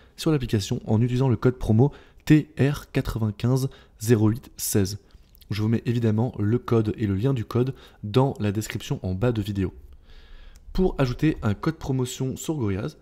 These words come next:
vous allez devoir télécharger l'application Gorillaz. Donc c'est une application qui vous permet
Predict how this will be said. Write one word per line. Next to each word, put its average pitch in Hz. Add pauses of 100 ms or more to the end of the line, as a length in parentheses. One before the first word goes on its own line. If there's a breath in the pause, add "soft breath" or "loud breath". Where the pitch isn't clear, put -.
(280 soft breath)
vous 110
allez 110
devoir 98
télécharger 90
l'application 90
Gorillaz. 92 (300 soft breath)
Donc 101
c'est 104
une 95
application 107
qui -
vous 101
permet 104